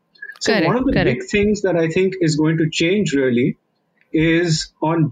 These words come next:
Speaker 1: better packaging solutions for
Speaker 2: Mm-hmm.
Speaker 1: restaurants. And I'm seeing that with a, with a lot of player, uh, players. For instance, last year through the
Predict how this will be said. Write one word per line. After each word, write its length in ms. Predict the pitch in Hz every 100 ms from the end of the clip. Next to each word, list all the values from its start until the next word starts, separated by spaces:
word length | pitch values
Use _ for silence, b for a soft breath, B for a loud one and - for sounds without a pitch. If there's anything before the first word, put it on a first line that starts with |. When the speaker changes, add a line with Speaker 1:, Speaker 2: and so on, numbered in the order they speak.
| -
Speaker 1:
better 340 | 147 202 208
packaging 640 | - 147 139 185 160 175 160
solutions 880 | 147 120 135 139 151 175 233 - - _ _
for 160 | 165
Speaker 2:
Mm-hmm. 120 | 214 226
Speaker 1:
restaurants. 640 | 392 - 101 95 - - B B
And 220 | 180 190 -
I'm 160 | 196 202
seeing 320 | - 220 254
that 240 | 240 226
with 240 | 185 170 160
a, 180 | 156 156
with 140 | 151
a 60 | 151
lot 220 | 131 127
of 140 | 143 -
player, 260 | 127 123 123
uh, 160 | 123 113
players. 520 | - 139 117 147 - _ B B B -
For 120 | 160
instance, 500 | 160 160 180 160 -
last 320 | 139 135 135 175
year 100 | 160
through 160 | 160
the 100 | 147